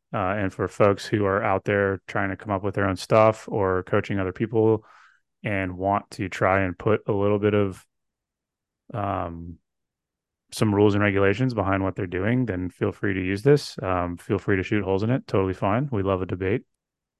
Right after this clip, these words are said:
But the, the background for this concept was how,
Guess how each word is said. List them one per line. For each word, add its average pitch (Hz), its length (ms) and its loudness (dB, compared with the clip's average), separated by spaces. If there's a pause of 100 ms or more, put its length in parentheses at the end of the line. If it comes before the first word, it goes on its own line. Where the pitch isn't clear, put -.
(600)
But 104 360 6 (420)
the, 110 260 6
the 110 200 0
background 113 720 2
for 117 260 0
this 98 300 -4
concept 107 1040 -6 (680)
was 95 960 0 (840)
how, - 340 -2